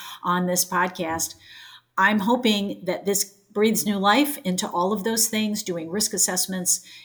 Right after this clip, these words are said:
engaging in the gain of function and dirc conversation more fully, and also trying to engage in that conversation internationally as well.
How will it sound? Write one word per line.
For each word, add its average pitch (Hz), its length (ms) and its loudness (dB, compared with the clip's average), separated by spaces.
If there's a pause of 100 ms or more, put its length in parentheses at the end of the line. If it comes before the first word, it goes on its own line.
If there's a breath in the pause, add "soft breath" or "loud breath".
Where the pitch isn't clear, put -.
engaging 185 580 2
in 170 80 -4
the 175 60 -4
gain 180 240 -2
of 175 100 -4
function 180 460 -4
and 156 220 -6
dirc 180 340 -2 (400 loud breath)
conversation 185 880 -2
more 160 160 -6
fully, 233 560 -4 (260 loud breath)
and 196 140 -2
also 214 580 2
trying 180 260 -4
to 180 80 -2
engage 165 440 0
in 156 80 -8
that 151 180 -6
conversation 156 880 -4
internationally 151 720 -2
as 143 140 -8
well. 156 460 -8